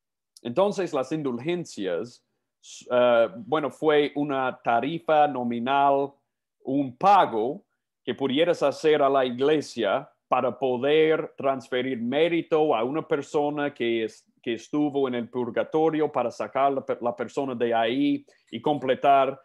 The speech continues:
ese proceso de purificación. Esos son las indulgencias. <clears throat> Obviamente,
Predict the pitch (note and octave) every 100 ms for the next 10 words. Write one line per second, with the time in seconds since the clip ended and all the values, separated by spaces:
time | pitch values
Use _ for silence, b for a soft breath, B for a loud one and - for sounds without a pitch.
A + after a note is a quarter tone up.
0 | _ - B2+ C3 B2 A#2 C3 B2 A#2+ A2+
1 | A#2 A2+ B2 G#2+ C#3+ G3+ A3 A#2 _ _
2 | _ _ A2+ A#2+ D3 - C#3+ B2+ B2 A2+
3 | A#2 B2 C3 - D2 - _ _ _ _
4 | _ - G3 - - - _ _ _ -
5 | F#3 E3+ C#3 F3 - A#2 C3